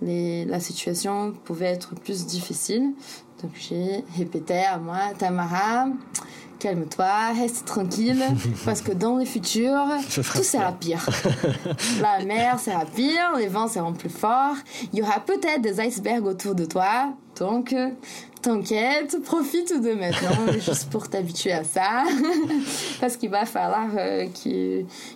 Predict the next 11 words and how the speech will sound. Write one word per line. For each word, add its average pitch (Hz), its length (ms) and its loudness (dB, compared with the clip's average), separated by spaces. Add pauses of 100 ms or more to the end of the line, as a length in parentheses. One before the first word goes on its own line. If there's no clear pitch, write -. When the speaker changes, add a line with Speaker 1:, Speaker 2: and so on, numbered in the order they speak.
(120)
Speaker 1:
que 254 80 2
tu 233 220 0
ailles, 220 340 0 (400)
<laughs> - 400 -4
euh, 208 520 0
cette 262 260 -2
expérience, 202 640 0
euh, 202 200 -2
pour 180 260 -10
pouvoir, 196 480 -2
euh, 180 460 0